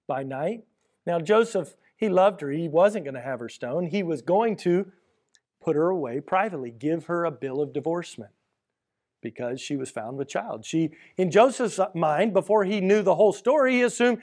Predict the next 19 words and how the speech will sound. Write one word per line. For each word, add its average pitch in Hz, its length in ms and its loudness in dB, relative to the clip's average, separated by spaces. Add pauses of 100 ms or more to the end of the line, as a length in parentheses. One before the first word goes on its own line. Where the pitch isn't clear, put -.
(140)
she - 220 0
had 226 160 0
committed 220 340 0
adultery. 262 800 -2 (1000)
But 180 80 -2
when 151 100 -2
the 147 140 -2
angel 151 320 0
came 147 260 -4
to 135 80 -8
Joseph 143 460 -4
and 131 120 -8
said, 131 240 -8
"Fear 339 180 0
not 147 240 -2
to 151 60 -16
take 147 220 -2
unto 143 140 -4
thee 185 260 -2